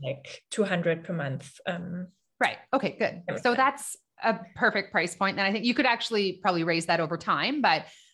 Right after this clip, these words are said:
Speaker 2: I like that price point for, you know, people committing, um, but also it being very, very doable
Speaker 1: Yeah.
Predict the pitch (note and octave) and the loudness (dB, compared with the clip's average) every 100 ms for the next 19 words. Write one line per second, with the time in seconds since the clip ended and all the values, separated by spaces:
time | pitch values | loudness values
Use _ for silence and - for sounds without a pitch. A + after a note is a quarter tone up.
0 | - F#3 F#3 F3+ F#3 - F#3 E3 - F3+ | -2 2 2 2 0 0 -2 -2 -4 -4
1 | F3 A#3+ - _ G3 F3+ F3 F3 E3+ D#3 | -2 -2 -6 _ 2 4 4 2 0 -2
2 | D#3+ E3 F3 E3 - F3+ F3+ F#3+ F3 F3 | -2 -4 -2 -2 -2 0 4 4 4 2
3 | C4 F#4 - _ _ - F#3 F3 E3+ E3+ | 0 -4 -8 _ _ 2 4 6 4 0
4 | E3+ F#3+ F#3 F3+ E3+ F3 E3+ F3+ D#3+ D#3 | -2 0 2 4 2 0 -2 0 -2 0
5 | E3 D#3 D3+ D#3 D3+ D3 C#3+ D#3 - _ | 2 2 2 2 0 0 -4 -8 -12 _
6 | - E3 D3 D3 - | -4 -2 0 -2 -2